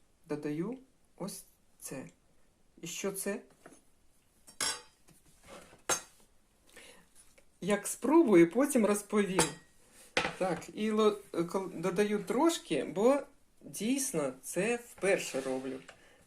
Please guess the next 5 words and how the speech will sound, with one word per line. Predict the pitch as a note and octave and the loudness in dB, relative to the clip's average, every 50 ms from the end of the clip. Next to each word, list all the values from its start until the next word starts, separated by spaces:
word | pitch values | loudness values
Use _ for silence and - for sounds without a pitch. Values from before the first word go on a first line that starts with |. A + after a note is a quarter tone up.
| - - | -12 -6
Не | D3 E3 | -4 -4
знаю, | F3 F3 F3+ F#3 E3+ D3+ C#3+ C#3 C3 B2+ - - - - | -2 -2 0 0 0 0 0 0 -2 -4 -4 -6 -6 -4
як | D#3 D#3+ C#3+ C#3 C#3 | 0 0 0 -2 -2
буде | C3+ C#3+ C#3 C#3 C#3 C3 | -6 -6 -2 -2 -2 -2
відчуватись. | - - C3+ C3+ D3+ D3 - - - C#3+ C3+ C3+ - G#3+ - - - E3+ D#3 - - - | -2 -6 -12 -12 -12 -10 -10 -10 -6 -2 0 0 2 0 -2 -2 -2 -4 -4 -6 -10 -16